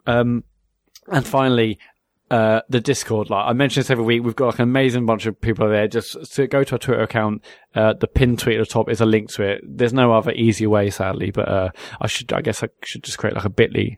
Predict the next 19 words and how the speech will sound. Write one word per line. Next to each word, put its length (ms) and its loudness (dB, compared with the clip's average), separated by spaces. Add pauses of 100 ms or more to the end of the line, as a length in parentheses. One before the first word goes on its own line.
(100)
link. 260 -12 (340)
In 80 -2
fact, 320 -4 (1120)
no, 220 4
no, 160 4
forget 240 0
it. 180 -8 (140)
Uh, 60 6
yeah, 260 4
so 220 2
just 420 -4
find 260 2
a 60 2
tweet 240 2
and 100 0
then 60 0
go 140 2
to 100 0
our, 100 4